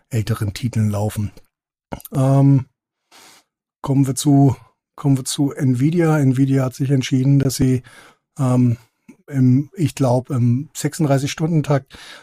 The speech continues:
einfach, äh, neue G P Us announcen, die ungefähr das Gleiche machen wie vorher,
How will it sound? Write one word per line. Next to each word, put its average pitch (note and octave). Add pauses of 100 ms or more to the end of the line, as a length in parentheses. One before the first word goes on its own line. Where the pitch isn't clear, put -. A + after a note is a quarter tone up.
(140)
einfach, C3
äh, C3
neue C3 (120)
G C3
P -
Us C#3
announcen, C3 (640)
die C3+
ungefähr C3+
das C3
Gleiche C3+
machen C3
wie C#3
vorher, D3